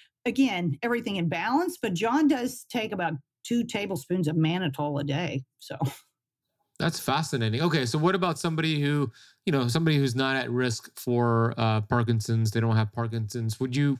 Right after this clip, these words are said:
Speaker 2: suggest using mannitol as a sugar substitute, or would you go with something like stevia, monk fruit, or maybe erythritol? Or is, do you think mannitol is totally a good option?
Speaker 1: Well, I think mannitol has some pretty interesting <laughs> properties.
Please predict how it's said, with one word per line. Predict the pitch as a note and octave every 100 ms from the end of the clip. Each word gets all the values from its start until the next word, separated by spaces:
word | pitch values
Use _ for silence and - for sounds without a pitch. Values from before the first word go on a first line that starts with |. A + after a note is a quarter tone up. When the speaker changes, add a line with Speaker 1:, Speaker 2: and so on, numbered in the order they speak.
| -
Speaker 2:
suggest | - C3 E3 D#3+
using | E3+ D3+
mannitol | C#3+ D3+ E3 F3
as | D#3+
a | C#3+
sugar | D3 E3+
substitute, | F3+ F3+ D#3 D#3 G3+
or | F3
would | C3 B2+
you | B2+
go | C3+
with | C3 B2 A#2+
something | B2 A#2+
like | A#2 A2 - - _ _
stevia, | - C3+ B2 A#2+
monk | A2+ A#2 A2
fruit, | - A#2 A2+
or | A2
maybe | A2 A2 A2
erythritol? | G#2+ A2 G#2 A2 G#2 G#2+ A2
Or | A2 A#2
is, | A#2+ G#2+
do | -
you | B2
think | A#2 A#2
mannitol | B2+ B2 A#2 B2 A#2
is | A2 - _
totally | - B2 B2 A#2
a |
good | G#2+ A#2
option? | A#2+ A#2+ G2 F#2+ _ _ -
Speaker 1:
Well, | F#3+ B3 B3+ A#3+ _ _ _ _ -
I | D4
think | F#4+ A#4 G#4+
mannitol | G#4 G4+ C#4+ C#4 C4+
has | B3+ B3+
some | G#3
pretty | F3+ A#3 G#3
interesting | G#3+ F#3 - E3+ C#3+
<laughs> |
properties. | E3+ D#3 D3 A#2 - -